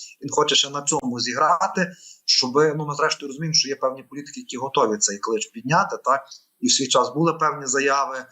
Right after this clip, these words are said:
з боку і американських посадовців, і європейських про те, що Україні варто об-, оновити владу і піти на вибори навіть в умовах війни. Тому,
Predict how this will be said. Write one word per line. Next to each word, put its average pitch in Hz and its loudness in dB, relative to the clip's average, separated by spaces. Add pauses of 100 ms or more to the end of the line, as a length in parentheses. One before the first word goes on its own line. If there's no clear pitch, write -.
(220)
з - -2
боку 143 4
і 120 2
американських 120 -2
посадовців, 117 -2
і 101 -4
європейських 110 0
про 113 -6
те, 123 0 (200)
що 123 -2
Україні 127 4
варто 131 2
об-, 147 -4
оновити 147 2
владу 135 0
і 127 -6
піти 123 -14
на 123 -6
вибори 123 0
навіть 127 -4
в 120 -16
умовах 120 -8
війни. 117 -16 (100)
Тому, 214 2